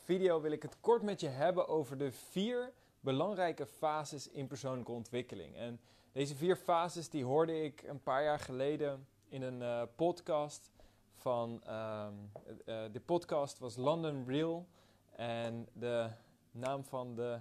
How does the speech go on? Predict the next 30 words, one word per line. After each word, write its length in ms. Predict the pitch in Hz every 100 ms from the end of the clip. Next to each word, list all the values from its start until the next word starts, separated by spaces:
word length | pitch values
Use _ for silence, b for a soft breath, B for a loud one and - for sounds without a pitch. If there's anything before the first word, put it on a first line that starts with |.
| 117
spreker 920 | - - - 135 160 - - 127 113 104
ben, 260 | 123 123
is 140 | 139 127
me 120 | 139
heel 280 | 131 180 190
even 180 | 151
ontschoten. 640 | 151 131 - 147 160 151 143 b b b b -
Eh, 220 | 110 113
maar 380 | 120 139 147 - -
de 160 | 147
vier 280 | 123 170 226
fases 500 | - 180 175 202 180
hebben 220 | 165 156
op 100 | 156
mij 180 | 151 180
heel 180 | 160 165
veel 220 | 139 151 -
impact 480 | 143 127 113 104
gehad. 380 | - 101 90 - _ b b b b
En 560 | - 123 123 127 127 - -
de 200 | 135 -
afgelopen 600 | 160 - 170 156 143 131
jaren, 420 | 131 147 156 147
sinds 280 | - 160 143
ik 120 | 139
die 120 | 139
vier 240 | - 139
fases 600 | 139 139 131 127 123 113 -
heb 200 | 123 -
gehoord, 600 | 127 110 135 180 202